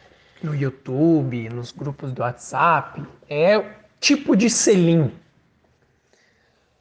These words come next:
"Ah, é porque o meu selim, eu tenho que medir os meus iscos, porque eu tenho que trocar o meu selim."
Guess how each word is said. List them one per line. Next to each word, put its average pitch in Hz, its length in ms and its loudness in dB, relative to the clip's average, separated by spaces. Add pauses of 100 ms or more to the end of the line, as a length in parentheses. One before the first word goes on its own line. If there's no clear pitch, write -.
(140)
"Ah, 254 340 4
é 247 60 4
porque 247 300 0
o 214 60 8
meu 214 240 6
selim, 196 580 4
eu 202 80 4
tenho 190 260 2
que 202 160 0
medir 180 420 4
os 180 100 2
meus 156 380 2
iscos, 233 540 2
porque - 120 -4
eu - 40 -4
tenho 175 160 -4
que 160 60 -8
trocar 156 360 0
o 156 60 0
meu 143 200 -2
selim." 175 880 0